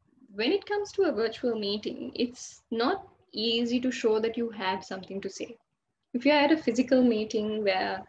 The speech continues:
ten of you are seated around a table, through body language, through eye contact, um, maybe through a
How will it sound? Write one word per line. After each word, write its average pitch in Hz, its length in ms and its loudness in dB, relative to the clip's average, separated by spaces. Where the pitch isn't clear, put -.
ten 233 140 6
of 233 120 6
you 226 260 6
are 202 120 6
seated 214 320 0
around 190 420 0
a 196 60 -2
table, 208 500 4
through 269 580 8
body 220 260 4
language, 226 680 4
through 208 240 2
eye 208 160 4
contact, 226 960 -2
um, 190 560 -10
maybe 214 280 2
through 214 260 4
a 202 100 2